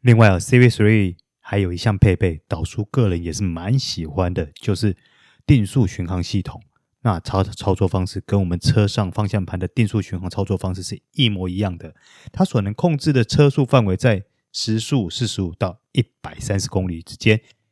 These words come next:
也就是说在这段速度里，你都可以随时开启定速巡航系统的操作，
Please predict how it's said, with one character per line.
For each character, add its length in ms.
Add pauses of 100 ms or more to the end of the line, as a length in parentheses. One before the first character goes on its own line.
(200)
也 140
就 80
是 60
说 140
在 200
这 200
段 220
速 260
度 300
里， 200
你 160
都 200
可 160
以 80
随 300
时 200
开 440
启 320
定 240
速 180
巡 180
航 160
系 240
统 200
的 80
操 180
作， 220